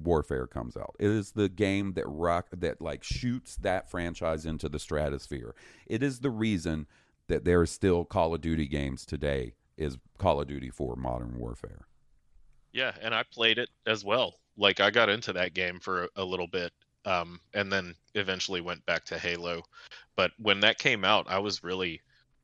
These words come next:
Speaker 2: um, taken by it and the multiplayer. I thought the campaign was fun. I still think the Call of Duty campaigns are generally good. Well,
Speaker 1: Yeah,
Speaker 2: I mean, I
Speaker 1: they're
Speaker 2: haven't played
Speaker 1: very
Speaker 2: one in forever, but
Speaker 1: Yeah, they generally are pretty good. I have to give that to them.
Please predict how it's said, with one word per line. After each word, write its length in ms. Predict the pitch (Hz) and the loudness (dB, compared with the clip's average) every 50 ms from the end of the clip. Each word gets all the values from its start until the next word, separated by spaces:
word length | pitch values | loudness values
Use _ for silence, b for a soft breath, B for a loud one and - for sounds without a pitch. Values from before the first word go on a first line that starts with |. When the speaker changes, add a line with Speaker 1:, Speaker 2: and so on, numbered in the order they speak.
| _ _ _ _ - - | _ _ _ _ -2 0
Speaker 2:
um, 200 | 180 165 80 85 - | 0 0 0 -2 0
taken 380 | - 107 92 - - 87 87 82 | 2 4 4 4 2 -2 -2 -2
by 220 | 85 82 82 85 | -2 0 2 2
it 120 | 85 - - | 0 0 -2
and 200 | 95 92 90 87 | -2 -4 -4 -4
the 60 | 82 | -6
multiplayer. 760 | 85 87 92 - - 90 - - 92 90 85 85 85 85 82 - _ _ _ _ - | -4 -4 -4 -4 -6 -8 -8 -6 -4 -2 0 0 0 -2 -4 -8 _ _ _ _ -10
I 60 | - | 0
thought 140 | - 110 - | 0 0 0
the 80 | - | 0
campaign 600 | - - 113 98 92 - 107 98 104 104 98 95 90 _ 98 | 0 2 2 2 2 2 4 4 4 4 2 -4 -14 _ -8
was 220 | 92 98 95 - - | -4 -2 -2 -2 0
fun. 320 | - 95 95 98 92 92 | 0 2 2 2 0 2
I 140 | 85 127 165 | 2 2 2
still 240 | - - - 107 - | 2 0 -2 -2 -2
think 260 | - 98 98 92 _ _ | 0 -2 -4 -4 _ _
the 100 | 95 98 | -10 -10
Call 280 | - - - 101 95 90 | -10 -2 0 2 2 2
of 80 | 87 87 | 0 -2
Duty 240 | 98 92 92 90 | -4 -4 -4 -4
campaigns 520 | - - 95 90 85 - 98 92 92 90 87 | -4 -4 -4 -4 -4 -2 -2 -2 -2 -4 -6
are 80 | 82 78 | -8 -6
generally 560 | 80 95 92 98 110 104 85 82 82 78 80 - | -4 -4 -4 -2 -2 -4 -2 -2 -4 -6 -4 -4
good. 340 | 92 92 104 90 78 - - - - - | -2 0 2 0 0 -2 -8 -20 -10 0
Well, 120 | 107 101 190 | 4 6 8
Speaker 1:
Yeah, 60 | 175 | 8
Speaker 2:
I 40 | 165 | 8
mean, 60 | 156 | 8
I 40 | - | 6
Speaker 1:
they're 0 | - | 4
Speaker 2:
haven't 100 | 180 147 | 4 4
played 100 | 139 143 123 | 4 6 6
Speaker 1:
very 160 | 117 113 95 | 6 6 4
Speaker 2:
one 80 | 82 80 | 2 -2
in 80 | 82 - | -8 -10
forever, 400 | - 85 85 82 80 - 78 76 - | -8 -4 -4 -4 -4 -6 -10 -10 -4
but 80 | 117 135 | 4 6
Speaker 1:
Yeah, 160 | 120 90 85 | 6 6 8
they 140 | 107 139 156 | 6 4 0
generally 520 | 135 151 151 117 98 90 85 80 76 71 | 2 2 2 4 4 4 4 4 2 2
are 160 | 64 60 62 62 | 2 2 0 -2
pretty 240 | - - 64 62 | -2 -4 -6 -4
good. 160 | 58 55 55 65 | -4 -6 0 2
I 100 | 80 85 | 2 4
have 200 | 92 85 82 - | 4 2 2 0
to 80 | - 71 | -2 -2
give 160 | 73 67 62 | -2 -2 0
that 200 | 64 60 58 - - | -2 -4 -4 -6 -10
to 120 | - - | -14 -14
them. 260 | - - - - - | -12 -12 -16 -18 -18